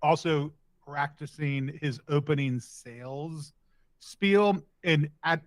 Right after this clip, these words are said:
a certain moment just gets really into it and, like, says it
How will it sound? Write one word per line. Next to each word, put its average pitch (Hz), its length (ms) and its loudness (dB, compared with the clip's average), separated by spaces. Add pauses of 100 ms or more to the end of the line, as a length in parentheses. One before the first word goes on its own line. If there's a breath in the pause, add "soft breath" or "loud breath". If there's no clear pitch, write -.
a 170 100 -8
certain 202 300 2
moment 156 220 2
just 127 140 -8
gets 139 160 -6
really 127 380 -10
into 135 300 -8
it 190 260 4
and, 143 240 4
like, 131 420 2 (640)
says 165 260 4
it 165 100 2